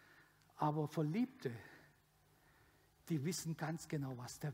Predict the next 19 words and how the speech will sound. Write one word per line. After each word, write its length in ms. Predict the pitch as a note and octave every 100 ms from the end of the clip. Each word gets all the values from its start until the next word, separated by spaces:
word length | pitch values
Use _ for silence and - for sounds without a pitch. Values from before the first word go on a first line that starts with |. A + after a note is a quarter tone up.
| A#2
Wille 300 | E3+ A3 G3+ - - - - - -
des 160 | - D#3+
anderen 440 | E3 F3 E3+ E3
ist. 360 | F3 - - - - - - _ - - - - - -
Meine 220 | C3+ C#3
Frage 400 | - C#3 C#3+ B2+
ist, 400 | - - - - - - - - - - - - - - - _ _ _ - - _ _ _ _ _ _ _
hast 280 | - C3+ -
du 60 | C#3
Gottes 340 | C#3 C#3 -
Willen 220 | C#3 C3+
so 220 | C3 C3+ C3
jetzt 260 | C3 -
so, 200 | C#3+ C3 - D3+
so 160 | - C#3+
richtig 440 | B2+ F3 - -
vernommen, 440 | - C3 C#3+ C#3 A#2+
auch 200 | A#2 -
in, 140 | A#2